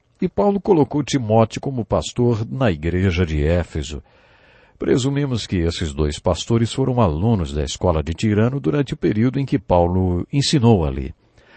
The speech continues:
Na sua carta aos Efésios, Paulo relembra repetidas vezes coisas que eles já tinham ouvido ou aprendido referentes aos ensinamentos e conselhos de Deus.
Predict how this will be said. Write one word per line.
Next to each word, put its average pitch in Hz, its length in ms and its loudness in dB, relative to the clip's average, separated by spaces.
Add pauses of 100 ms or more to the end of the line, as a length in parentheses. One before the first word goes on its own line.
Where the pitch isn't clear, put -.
(220)
Na 180 60 2
sua 185 240 4
carta 160 340 0
aos 73 160 -2
Efésios, 78 720 2
Paulo 139 240 2
relembra 139 640 4
repetidas 143 720 0
vezes 135 360 0
coisas 147 440 0
que 147 120 -4
eles 151 280 0
já 143 160 2
tinham 147 300 -4
ouvido 143 540 0
ou - 140 2
aprendido 92 720 0
referentes 127 640 -2
aos 156 220 0
ensinamentos 143 720 -2
e 156 40 -6
conselhos 147 540 -2
de 175 80 -6
Deus. 131 540 -6